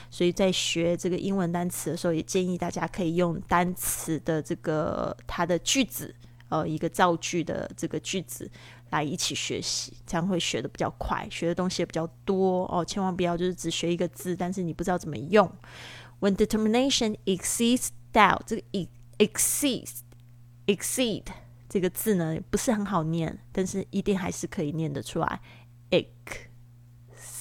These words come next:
exceed，exceed，exceed，然后这边加了S就变成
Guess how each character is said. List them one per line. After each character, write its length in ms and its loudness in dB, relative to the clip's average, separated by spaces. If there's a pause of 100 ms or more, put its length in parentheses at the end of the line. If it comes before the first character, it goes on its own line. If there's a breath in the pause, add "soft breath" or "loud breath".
(160)
exceed，exceed，exceed， 4000 -6 (460 loud breath)
然 100 0
后 40 2
这 100 -8
边 140 0
加 180 2
了 60 -2
S 320 -2
就 60 0
变 160 -2
成 160 -8